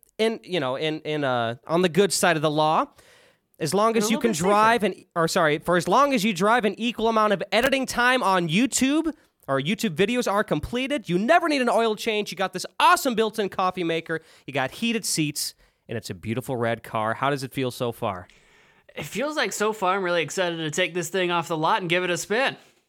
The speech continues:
Speaker 1: Well, let's see if that <laughs> continues, because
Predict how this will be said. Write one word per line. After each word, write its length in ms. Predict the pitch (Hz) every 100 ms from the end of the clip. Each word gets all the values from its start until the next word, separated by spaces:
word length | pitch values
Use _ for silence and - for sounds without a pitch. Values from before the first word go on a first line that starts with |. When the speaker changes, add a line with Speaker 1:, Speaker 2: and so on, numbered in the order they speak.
| _ _ _ _ _ _ _ _ _ -
Speaker 1:
Well, 120 | 117
let's 180 | 151 -
see 140 | - 226
if 100 | 214
that 180 | 214 -
<laughs> 0 |
continues, 760 | 269 202 - 165 123 95 90
because 720 | - 110 113 101 98 95 170